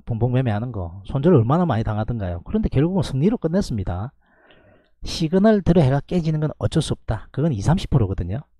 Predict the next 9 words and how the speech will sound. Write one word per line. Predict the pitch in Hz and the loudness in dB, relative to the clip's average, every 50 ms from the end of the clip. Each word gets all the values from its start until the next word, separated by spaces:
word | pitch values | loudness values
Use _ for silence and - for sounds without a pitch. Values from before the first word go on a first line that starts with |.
| _ _ _ _ - - | _ _ _ _ -14 -10
그럼 | - 131 | -10 -8
시그널대로 | - - - 156 151 175 185 190 208 190 143 135 135 135 151 165 170 - - | -8 -8 -6 -4 -2 0 2 4 4 4 4 4 4 4 4 4 2 0 -4
칠십 | _ - - 214 208 - - - | _ -4 0 0 0 0 0 2
퍼센트 | - 160 151 160 - - | 4 4 4 4 2 0
이상, | 151 139 - 135 - - - - | -2 -2 -2 -4 -8 -8 -8 -2
이상 | 143 147 139 - | 2 2 2 2
확률이 | - - 202 208 208 214 190 160 | 0 0 4 6 8 8 8 6
있는 | 139 147 160 170 175 170 165 - - - - - - - | 6 4 6 6 6 4 4 0 -6 -16 -20 -20 -8 0
본인의 | - - 156 160 165 165 165 160 160 156 160 160 | 6 8 8 8 8 6 6 6 6 6 4 2